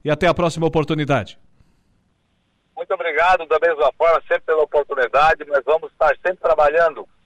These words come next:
Speaker 2: muito forte, representando nossos catarinenses com muita determinação, com muita responsabilidade, com muito compromisso, principalmente para aqueles que trabalham forte, de forma,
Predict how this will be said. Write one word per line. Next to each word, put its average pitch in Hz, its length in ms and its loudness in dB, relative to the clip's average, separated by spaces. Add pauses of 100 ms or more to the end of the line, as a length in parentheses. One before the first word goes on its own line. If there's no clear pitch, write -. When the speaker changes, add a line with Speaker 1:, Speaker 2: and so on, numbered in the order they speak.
(360)
Speaker 2:
muito 220 460 2
forte, 165 420 2 (100)
representando 170 720 -2
nossos 170 260 -2
catarinenses 156 840 0 (400)
com 147 180 -4
muita 202 240 0
determinação, 165 840 0
com 127 180 -12
muita 185 320 -2
responsabilidade, 156 920 0
com 139 160 -8
muito 185 400 -2
compromisso, 175 640 -2 (360)
principalmente 190 800 0
para 180 220 4
aqueles 165 500 -2 (440)
que 160 420 2
trabalham 165 600 2
forte, 175 500 0 (320)
de - 160 -10
forma, 170 460 4